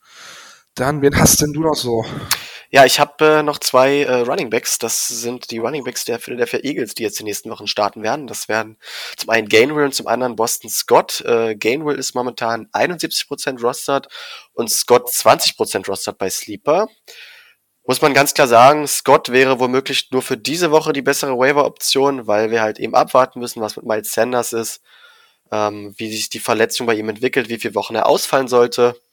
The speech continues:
Speaker 2: Aber Scott sollte wahrscheinlich den Großteil der Carries sehen, äh, jetzt die kommende Woche. Und sie spielen gegen Detroit. Also könnten sie da sogar in Führung gehen und einiges laufen.
Speaker 1: Ein-, einfacher geht's nicht.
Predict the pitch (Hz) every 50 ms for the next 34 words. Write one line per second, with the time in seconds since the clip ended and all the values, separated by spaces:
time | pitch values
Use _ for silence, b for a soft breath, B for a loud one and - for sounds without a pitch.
0 | B B B B B B B B B B B B _ _ - - 123 135 143 -
1 | - - 151 156 - - 131 147 151 - 165 147 123 - - 127 - - - -
2 | 123 127 - - 127 131 147 139 - 131 123 110 120 120 - - 143 120 120 110
3 | - - 135 165 196 - - - 143 151 151 147 143 143 139 139 139 139 143 143
4 | 139 135 - - 131 135 - - - 135 - 139 131 135 131 120 123 131 131 147
5 | 143 139 127 b b b b b b b - 110 - - - - 113 104 104 104
6 | 98 98 - - 101 87 98 98 - - - 101 101 95 101 98 98 98 95 95
7 | - - - - 120 120 - 120 113 101 107 107 110 117 110 113 110 - - -
8 | - 107 104 107 107 107 107 104 98 104 107 107 104 - - 101 101 - - 101
9 | B B B - 156 160 165 - - 165 165 156 - 156 139 139 135 131 135 139
10 | - - - 123 117 - -